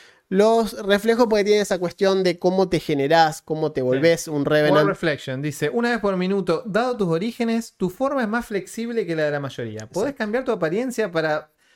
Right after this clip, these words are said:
Speaker 2: parecerte a una criatura que esté a treinta pies, pero con un giro terri-,
Speaker 1: Macabro, claro.
Speaker 2: terrible y macabro".
Speaker 1: Eso es Grimm, qué pelotudo,
Speaker 2: Es,
Speaker 1: macabro es
Speaker 2: dice,
Speaker 1: Grimm.
Speaker 2: "Tu, esta transformación es momentaria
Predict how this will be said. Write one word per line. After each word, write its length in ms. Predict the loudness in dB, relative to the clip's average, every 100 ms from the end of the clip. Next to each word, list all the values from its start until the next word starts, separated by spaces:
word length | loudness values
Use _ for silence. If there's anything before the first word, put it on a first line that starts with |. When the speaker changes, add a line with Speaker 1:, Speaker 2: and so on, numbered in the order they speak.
| _ -4
Speaker 2:
parecerte 540 | -2 -2 -2 -2 -2
a 40 |
una 180 | -2 -2
criatura 420 | -2 -2 -2 -4
que 60 | -4
esté 120 | -4
a 60 | -4
treinta 300 | -4 -4 -4
pies, 380 | -2 -4 -4 -10 _ _ _
pero 400 | 0 0 0 -2
con 220 | -2 0
un 120 | -2 -4
giro 600 | -8 -4 0 0 -2 -12 _ _ _ -2
terri-, 200 | 0 0 4
Speaker 1:
Macabro, 380 | 4 6 4 4
claro. 180 | 2 2
Speaker 2:
terrible 300 | 0 0 0
y 40 |
macabro". 560 | 0 0 0 0 -4 -2
Speaker 1:
Eso 220 | 0 2 2
es 100 | 0
Grimm, 300 | 0 0 -2
qué 140 | -2
pelotudo, 360 | -2 0 0 0
Speaker 2:
Es, 80 |
Speaker 1:
macabro 380 | 0 4 4 4
es 60 | 2
Speaker 2:
dice, 180 | 2 0
Speaker 1:
Grimm. 140 | -4 -14 _ -8
Speaker 2:
"Tu, 180 | -6 -4
esta 240 | -4 -2
transformación 500 | -2 -2 -2 -2 -4
es 60 | -4
momentaria 800 | -4 -4 -2 -2 -2 -4 -4